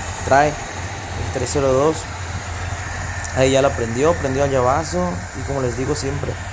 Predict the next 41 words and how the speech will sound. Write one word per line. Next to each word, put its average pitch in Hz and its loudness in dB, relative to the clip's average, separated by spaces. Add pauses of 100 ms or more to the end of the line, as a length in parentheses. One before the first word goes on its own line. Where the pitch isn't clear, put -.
(360)
una 147 4
troca 151 2
cuando 143 2
prende 143 0
al 156 4
llavazo, 143 4 (340)
ahí 123 -4
se 143 -2
da 143 2
cuenta 143 0
uno 143 0
que 131 -2
está 117 -2
en 127 0
buenas 135 0
condiciones, 135 0 (160)
el, 117 -2
el 117 -2
ruido 127 2
que 135 0
hace 127 -2
el - -2
motor, 139 2 (960)
pues 123 -4
ahí 120 0
está 135 0
prendida, 135 0
ahí 147 2
le 139 0
están 135 0
acelerando. 143 2 (880)
Sería 127 0
bueno 139 0
solamente 139 0
ver 131 4
un, 139 0 (360)
unas 147 0
tomas 143 2
un 143 -2
poquito 139 -4
más 139 0